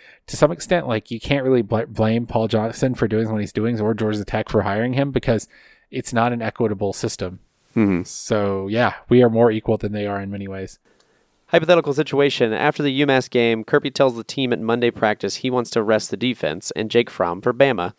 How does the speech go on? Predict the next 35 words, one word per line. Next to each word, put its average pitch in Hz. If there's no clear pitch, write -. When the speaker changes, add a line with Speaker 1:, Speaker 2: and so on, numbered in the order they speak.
Speaker 2:
So 151
we're 165
gonna 156
run 135
a 117
Fields, 143
Swift, 131
Holyfield 123
<laughs> -
triple 131
option 104
and 101
playing 113
our 104
second 104
string 101
defense. 101
Who 190
wins 180
Georgia 147
Tech 123
game 117
and 110
what's 110
the 104
score? 85
Speaker 1:
We 135
do, 110
because 104
our 117
second 123
team 117
defense 110
is 101
still 107